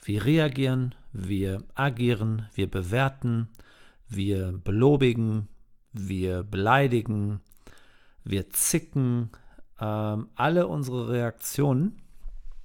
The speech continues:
machen wir größtenteils unbewusst, ohne dass uns diese Dinge in dem Moment bewusst sind. Also siebenundneunzig Prozent unseres Alltages läuft unbewusst.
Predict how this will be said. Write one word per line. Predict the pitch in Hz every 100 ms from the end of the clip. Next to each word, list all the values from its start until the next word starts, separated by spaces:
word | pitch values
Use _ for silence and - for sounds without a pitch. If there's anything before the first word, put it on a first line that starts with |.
| - - -
machen | 107 113 117 107
wir | 107
größtenteils | 107 113 117 120 - 107 -
unbewusst, | - 143 143 95 87 123 - - - - - - - - - - - - - - - - - - -
ohne | - 120 123
dass | 117 113
uns | 120 104
diese | 104 101
Dinge | 113 110
in | 101 95
dem | 107
Moment | 110 104 101 -
bewusst | 90 101 113 -
sind. | - 76 - -
Also | 92 101
siebenundneunzig | 98 120 123 117 110 104
Prozent | - 104 110 95
unseres | 113 117 104 -
Alltages | 101 110 - 101 98 -
läuft | 95 98 -
unbewusst. | 107 107 90 76 78 -